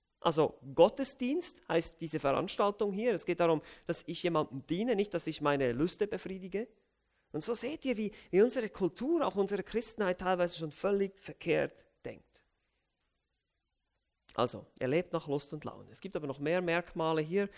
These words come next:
Wir müssen weitermachen. Das neunte ist, er schützt sich auf menschliche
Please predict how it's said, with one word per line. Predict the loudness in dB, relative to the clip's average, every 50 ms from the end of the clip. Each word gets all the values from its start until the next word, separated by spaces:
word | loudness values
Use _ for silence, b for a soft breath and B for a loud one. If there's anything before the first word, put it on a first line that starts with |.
| B B B B
Wir | -6 0
müssen | 0 0 0 0 -4 0
weitermachen. | 4 4 4 4 2 -2 -6 -4 -4 -4 -4 -6 -10 -10 _ _ _ _ _ _ _ _ _ _ _ _ _ _ _ _ _ _ _ _ -4
Das | -4 -2 6 10
neunte | 12 12 12 12 8 6 2
ist, | 2 2 2 0 -2
er | -4
schützt | 0 0 0 -2 -2 -6 -6
sich | -6 -6 -6 -8 -4 0
auf | 0 0 0 -2 -8
menschliche | -2 0 0 0 0 -4 -8 -8 -8 -8 -6 -4 -4 -6 -6